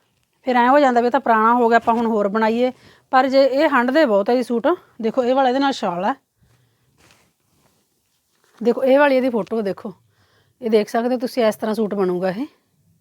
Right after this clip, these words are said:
ਇਹ ਵੀ ਟੈਕਸ ਦੇ ਸੂਟ ਹੈ ਜੀ, ਇਹ ਵਾਲੇ ਸਾਰੇ। ਗਲਤ ਕੱਪੜਾ ਨਹੀਂ ਅਸੀਂ ਦੇਵਾਂਗੇ ਜੀ, ਸਾਨੂੰ, ਤੁਹਾਨੂੰ ਬ੍ਰਾਂਡਡ ਸੂਟ ਹੀ ਦੇਵਾਂਗੇ।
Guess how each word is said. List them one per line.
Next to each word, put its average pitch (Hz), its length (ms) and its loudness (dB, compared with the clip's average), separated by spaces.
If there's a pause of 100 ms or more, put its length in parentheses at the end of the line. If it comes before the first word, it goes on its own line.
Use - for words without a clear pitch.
(1500)
ਇਹ 269 120 6
ਵੀ 294 100 4
ਟੈਕਸ 277 300 0
ਦੇ 277 120 0
ਸੂਟ 294 260 0
ਹੈ 214 80 4
ਜੀ, 254 100 -2
ਇਹ 262 120 2
ਵਾਲੇ 269 160 2
ਸਾਰੇ। 285 400 2 (3250)
ਗਲਤ 240 200 2
ਕੱਪੜਾ 277 320 0
ਨਹੀਂ 233 120 -4
ਅਸੀਂ 233 120 -8
ਦੇਵਾਂਗੇ 254 360 -2
ਜੀ, 277 80 -2
ਸਾਨੂੰ, 262 300 -8
ਤੁਹਾਨੂੰ 269 240 -4
ਬ੍ਰਾਂਡਡ 220 320 -2
ਸੂਟ 233 220 -6
ਹੀ 262 60 -2
ਦੇਵਾਂਗੇ। 220 480 -2